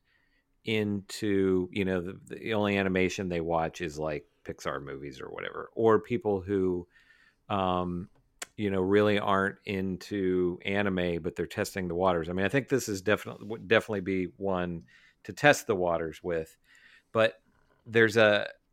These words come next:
one thing that I had forgotten about is, you know, it's this very serious, dark, you know, sci-fi story,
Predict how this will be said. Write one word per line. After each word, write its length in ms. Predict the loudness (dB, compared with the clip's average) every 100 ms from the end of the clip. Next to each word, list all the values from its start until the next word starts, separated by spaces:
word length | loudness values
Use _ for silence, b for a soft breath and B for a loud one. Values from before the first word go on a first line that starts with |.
| _ _ -20 _ -20 -16 -2
one 280 | 6 6
thing 220 | 6 4 6
that 120 | 8
I 100 | 8
had 220 | 4 -2
forgotten 500 | -4 4 6 6 4
about 440 | 0 0 0 -2
is, 300 | 0 -2 -2 -2
you 120 | 2
know, 120 | 2
it's 140 | 2
this 200 | -4 -8
very 440 | -6 6 8 10 8
serious, 640 | 0 2 4 6 4 0
dark, 760 | -6 -2 4 8 8 6 -8 -20 _ _ _ _ _ _
you 120 | 0
know, 80 | 0
sci-fi 560 | 2 4 4 4 2 0
story, 600 | -2 -2 0 0 -2